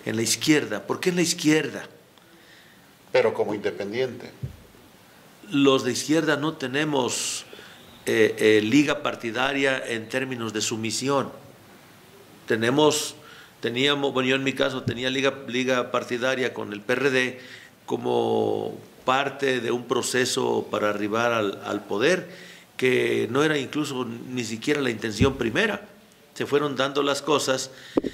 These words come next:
Speaker 1: y después de superar un proceso que no era por la vía electoral, eh, he visto que desde la vía electoral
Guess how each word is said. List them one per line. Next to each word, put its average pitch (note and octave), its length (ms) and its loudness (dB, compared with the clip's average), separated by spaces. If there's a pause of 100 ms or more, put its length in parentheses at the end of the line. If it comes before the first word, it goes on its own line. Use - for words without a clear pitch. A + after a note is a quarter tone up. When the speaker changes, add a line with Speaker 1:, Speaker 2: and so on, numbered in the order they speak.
(340)
Speaker 1:
y A2+ 840 0
después A#2+ 480 4
de A2 800 4 (720)
superar B2 440 0
un B2+ 120 4
proceso A#2 840 0 (720)
que A#2+ 120 0
no B2 100 2
era B2+ 180 2
por A2 140 -4
la A2 80 -2
vía A#2 140 0
electoral, B2+ 600 0 (540)
eh, G#2 600 2 (840)
he B2 120 4
visto C#3 360 4
que A#2+ 80 0
desde A2 220 2
la G#2+ 80 2
vía A#2+ 100 4
electoral A#2+ 680 2